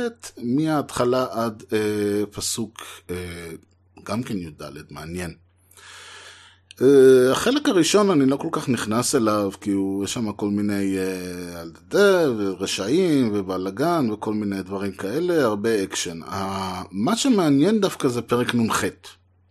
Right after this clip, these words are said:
ואני אקרא אותו, אה, אקרא אותו בגרון אפילו. <laughs> אה, פרק נון ח', כאמור, ארבע עשרה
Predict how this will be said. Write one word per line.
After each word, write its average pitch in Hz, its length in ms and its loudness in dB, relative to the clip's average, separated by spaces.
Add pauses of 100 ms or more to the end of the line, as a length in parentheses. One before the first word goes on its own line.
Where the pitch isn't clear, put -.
(1300)
ואני 104 580 -2
אקרא 110 300 0
אותו, 101 500 0
אה, 92 200 -6 (460)
אקרא 123 140 2
אותו 135 180 4
בגרון 117 480 2
אפילו. 73 340 -8 (320)
<laughs> - 1200 -2
אה, 107 500 4
פרק 151 280 2
נון 117 120 2
ח', 214 280 0
כאמור, 151 380 2
ארבע 123 240 2
עשרה 127 320 0